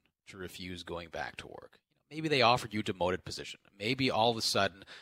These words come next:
uh, where you had a fixed schedule before, maybe your, your hours are all over the place. Those would be examples of situations that I would say are, are pretty good reasons, uh, potentially not to return to work if you are so inclined. Maybe you're okay with it. But if you're not,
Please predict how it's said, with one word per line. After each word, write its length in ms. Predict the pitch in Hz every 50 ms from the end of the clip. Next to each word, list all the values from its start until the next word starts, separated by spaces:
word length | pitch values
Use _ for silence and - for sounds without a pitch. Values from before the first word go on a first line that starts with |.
| - _ _ -
uh, 60 | 95 101
where 180 | 98 104 101
you 100 | 101 101
had 140 | 95 110 107
a 60 | 101
fixed 280 | - - - 139 - -
schedule 280 | - 131 117 - 104
before, 340 | 98 98 - - 104 98 98 98
maybe 200 | 104 101 101 104
your, 180 | 98 95 92
your 180 | 92 87 90 - -
hours 400 | 95 95 104 107 104 98 90 95
are 100 | 92 -
all 240 | - 92 95 92
over 180 | 92 92 - 85
the 120 | - -
place. 360 | _ - - - - - - - - - - - _ _ -
Those 200 | - 196 233 214
would 120 | 196 156
be 80 | 151 151
examples 420 | 135 - 113 113 113 107 113 104
of 80 | 104 -
situations 500 | - 113 - - 104 95 92 - - 92
that 80 | 95
I 140 | 82 87 95
would 140 | 92 92 90
say 180 | - - 87 85
are, 140 | 87 85 - -
are 120 | 92 90
pretty 300 | - - - 113 107 101
good 180 | - 95 - 80
reasons, 460 | 82 85 82 - - _ - - - - - - _ -
uh, 80 | 92 90
potentially 560 | - - - 104 - - - 92 90 85 - _ _ _ _ _ 101
not 160 | 104 110 110
to 60 | -
return 260 | 110 - - 98 92
to 100 | - 98
work 260 | 90 87 87 85 - - _ _ _ _ _ -
if 300 | 147 156 - - - 120
you 120 | 117 -
are 180 | 92 98 92 90
so 320 | - - - 101 85 85
inclined. 640 | - - 92 92 - - - 104 92 71 - - - _ _ _ _
Maybe 260 | - 113 120 104 110
you're 200 | 107 110 107 98 101
okay 200 | - - 101 90
with 180 | 85 85 - -
it. 100 | 73 - _ -
But 100 | 107 -
if 180 | 131 - -
you're 140 | - 104 101 104
not, 380 | 131 160 170 143 139 147 -